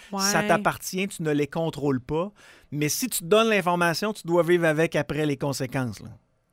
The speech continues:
Speaker 2: Mais tu sais, moi, mettons, demain matin, je rêve, je sais pas, là, euh, à un rêve, euh, érotique, ce qui est très peu probable avec toi, Denis, puis Reg, OK, là ? Puis genre, je, je me réveille, je risque de dire à mon chum, « Tu sais pas ce que j'ai vécu cette nuit ?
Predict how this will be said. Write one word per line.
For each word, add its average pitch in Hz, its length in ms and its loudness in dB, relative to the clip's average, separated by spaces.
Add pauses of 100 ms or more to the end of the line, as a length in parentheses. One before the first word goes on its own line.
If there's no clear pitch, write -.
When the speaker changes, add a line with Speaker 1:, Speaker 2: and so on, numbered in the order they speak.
(400)
Speaker 2:
Mais 240 60 0
tu - 60 -2
sais, 403 60 4
moi, 440 100 6
mettons, 330 240 4
demain 240 200 2
matin, 220 260 2
je 233 140 2
rêve, 233 420 4
je 208 120 -2
sais 214 160 -2
pas, 262 200 4
là, 226 280 2
euh, 190 280 -2 (540)
à 214 220 -2
un 226 160 2
rêve, 247 440 2
euh, 202 380 0
érotique, 233 580 0
ce - 80 -10
qui 233 120 -6
est - 80 -8
très 240 180 -2
peu 247 120 -4
probable 226 440 0
avec 190 200 -4
toi, 262 200 0
Denis, 214 240 0
puis 220 140 -2
Reg, 190 340 -2
OK, 156 140 -12 (120)
là ? 269 120 -4 (680)
Puis 233 140 4
genre, 254 300 6
je, 247 160 0
je 208 120 -2
me 240 140 4
réveille, 262 440 4
je 240 80 -2
risque 262 160 2
de 240 60 2
dire 262 180 2
à 247 60 2
mon 202 160 0
chum, « 262 460 2 (380)
Tu - 60 -6
sais 269 100 0
pas 320 100 -2
ce - 60 0
que 269 80 2
j'ai 220 140 2
vécu 202 320 -2
cette 208 220 -4
nuit ? 220 220 -4